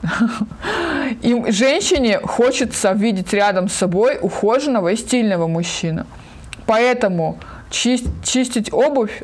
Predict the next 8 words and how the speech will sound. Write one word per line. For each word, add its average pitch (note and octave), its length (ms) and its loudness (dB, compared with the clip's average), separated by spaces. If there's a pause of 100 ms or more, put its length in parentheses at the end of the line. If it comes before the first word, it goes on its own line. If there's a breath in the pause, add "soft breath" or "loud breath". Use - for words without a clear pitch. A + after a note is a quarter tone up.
(120)
обязательно. F#3+ 880 0 (400 loud breath)
Ходить A#3+ 480 2
на A#3 140 2
стрижку A#3 720 -2
обязательно. F#3 920 0 (320 loud breath)
Ногти B3+ 440 2
постригать F3+ 720 0
обязательно. G3 920 0